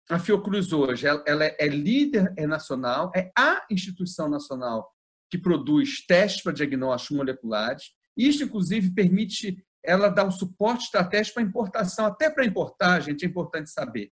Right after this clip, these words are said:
Se você não sabe fazer, você importa mal. Você não avalia mal o produto. É, é o contrário do, do, do, da, da, dessa, dessa visão boba de especialização, é, produtiva, enfim, não vou entrar nisso, tá?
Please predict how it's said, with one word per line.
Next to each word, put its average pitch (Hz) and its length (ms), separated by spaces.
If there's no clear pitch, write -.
Se 180 80
você 208 200
não 233 80
sabe 190 200
fazer, 196 200
você 196 220
importa 170 380
mal. 120 400
Você 165 180
não 160 100
avalia 151 360
mal 143 180
o 143 40
produto. 120 540
É, 226 300
é 233 40
o 240 160
contrário 233 640
do, 214 220
do, 196 180
do, 185 200
da, 180 120
da, 175 160
dessa, 165 540
dessa 151 260
visão 147 420
boba 143 440
de - 80
especialização, 131 1080
é, 113 400
produtiva, 135 580
enfim, 135 160
não 104 80
vou 131 100
entrar 135 220
nisso, 92 280
tá? 202 280